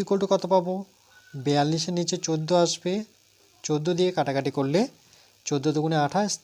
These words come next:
তিন চোদ্দ বিয়াল্লিশ, তাহলে এইচ equal to কত? তিন। তাহলে উচ্চতা পেয়ে গেলাম। তাহলে সুতরাং ঘরটির উচ্চতা তিন মিটার।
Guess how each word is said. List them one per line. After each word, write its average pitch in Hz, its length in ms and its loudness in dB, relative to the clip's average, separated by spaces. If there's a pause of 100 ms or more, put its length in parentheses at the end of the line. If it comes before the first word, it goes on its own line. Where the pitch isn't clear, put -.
তিন 143 120 -4 (100)
চোদ্দ 151 160 -2 (180)
বিয়াল্লিশ, 127 440 -2
তাহলে 131 180 -10 (140)
এইচ 139 240 -2
equal 156 240 2
to 170 120 -2
কত? 170 160 0 (600)
তিন। 123 160 -8 (540)
তাহলে 143 220 -4
উচ্চতা 175 340 0
পেয়ে 180 180 2
গেলাম। 180 160 2 (180)
তাহলে 127 280 -10
সুতরাং 170 380 0 (4000)
ঘরটির 139 600 -2 (140)
উচ্চতা 165 500 0 (3250)
তিন 196 160 0 (120)
মিটার। 185 300 -2